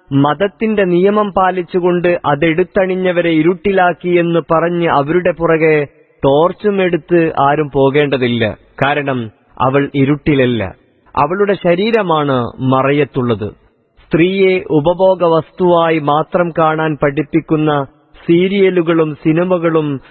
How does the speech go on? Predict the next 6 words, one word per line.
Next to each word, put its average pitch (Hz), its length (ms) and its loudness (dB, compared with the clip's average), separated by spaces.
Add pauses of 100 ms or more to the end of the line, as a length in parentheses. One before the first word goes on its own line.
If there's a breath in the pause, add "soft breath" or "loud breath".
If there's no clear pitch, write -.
(200)
സാഹിത്യവുമെല്ലാം 165 1040 0
കണ്ടും 156 540 -2
വായിച്ചും 160 600 -2
വളരുന്ന 156 460 0
സമൂഹത്തിൽ 160 840 0
നിന്ന് 147 400 0